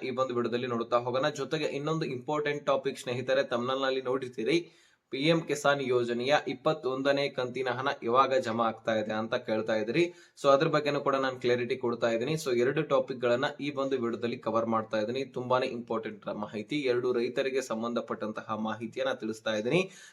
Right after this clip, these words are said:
So ನೀವು ಈ ಒಂದು ವಿಡಿಯೋನ ಕೊನೆವರೆಗೂ ವಾಚ್ ಮಾಡ್ಲೇಬೇಕು. ಚಾನಲ್ಗೆ ಸಬ್ಸ್ಕ್ರೈಬ್ ಮಾಡಿಲ್ಲ ಅಂದ್ರೆ ಇದೇ ರೀತಿ ಲೇಟೆಸ್ಟ್ ಆದಂತಹ ಅಪ್ಡೇಟ್ ಅನ್ನ ತರ್ತಾ ಇರ್ತೀವಿ. ಅದಕ್ಕೆ ಸಬ್ಸ್ಕ್ರೈಬ್ ಮಾಡ್ಕೊಂಡು ನೋಟಿಫಿಕೇಶನ್ all ಅಂತ ಸೆಟ್ ಮಾಡ್ಕೊಳ್ಳಿ. ಈಗ ನಾವು ನೇರವಾಗಿ ಟಾಪಿಕ್ ಗೆ ಬರೋಣ.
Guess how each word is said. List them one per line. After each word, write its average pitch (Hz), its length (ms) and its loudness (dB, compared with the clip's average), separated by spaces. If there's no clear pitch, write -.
So 147 80 4
ನೀವು 180 400 8
ಈ 143 120 -6
ಒಂದು 139 340 0
ವಿಡಿಯೋನ 123 280 2
ಕೊನೆವರೆಗೂ 117 480 0
ವಾಚ್ 104 280 2
ಮಾಡ್ಲೇಬೇಕು. 117 540 2
ಚಾನಲ್ಗೆ 123 340 -2
ಸಬ್ಸ್ಕ್ರೈಬ್ 143 560 -2
ಮಾಡಿಲ್ಲ 131 280 2
ಅಂದ್ರೆ 127 200 -2
ಇದೇ 123 220 0
ರೀತಿ 120 200 0
ಲೇಟೆಸ್ಟ್ 117 360 -2
ಆದಂತಹ 117 460 0
ಅಪ್ಡೇಟ್ 131 300 -2
ಅನ್ನ 135 140 0
ತರ್ತಾ 120 320 -2
ಇರ್ತೀವಿ. 131 400 0
ಅದಕ್ಕೆ 147 260 2
ಸಬ್ಸ್ಕ್ರೈಬ್ 139 520 2
ಮಾಡ್ಕೊಂಡು 135 380 0
ನೋಟಿಫಿಕೇಶನ್ 120 600 -2
all 113 140 0
ಅಂತ 110 120 -8
ಸೆಟ್ - 280 -8
ಮಾಡ್ಕೊಳ್ಳಿ. 139 460 0
ಈಗ 120 220 -2
ನಾವು 110 260 0
ನೇರವಾಗಿ 120 580 0
ಟಾಪಿಕ್ 110 340 -4
ಗೆ 113 60 -2
ಬರೋಣ. 107 300 -4